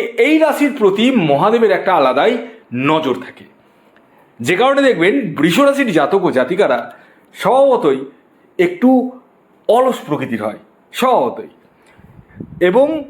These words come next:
এরা একটু ধার্মিক হয়, এরা সাদাসিধে হয়, কিন্তু এরা যদি মনে একটা বচন নিয়ে নেয় না যে এটা করব, তাহলে এদেরকে ঠেকায় কে?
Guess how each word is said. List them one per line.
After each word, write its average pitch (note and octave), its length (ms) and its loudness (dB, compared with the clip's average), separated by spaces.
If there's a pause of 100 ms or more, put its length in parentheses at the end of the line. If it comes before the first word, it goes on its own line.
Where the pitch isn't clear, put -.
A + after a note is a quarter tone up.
(120)
এরা A#3+ 220 4
একটু C4+ 280 0 (640)
ধার্মিক G3+ 460 0
হয়, A#2+ 240 -8 (560)
এরা F#3+ 200 4 (340)
সাদাসিধে A3 580 0
হয়, A2+ 220 -2 (240)
কিন্তু A3 320 2 (480)
এরা G#3+ 280 4
যদি C4 260 -4
মনে G#3 280 2 (500)
একটা F3+ 280 0 (420)
বচন A#3+ 320 2
নিয়ে A3 240 4
নেয় D#3+ 140 0
না F#3 100 2 (640)
যে C3 180 -6 (120)
এটা G3 280 -2 (100)
করব, D3 260 0 (1040)
তাহলে E3+ 300 -2
এদেরকে F3 320 -2
ঠেকায় B2 460 -4
কে? A2+ 160 -14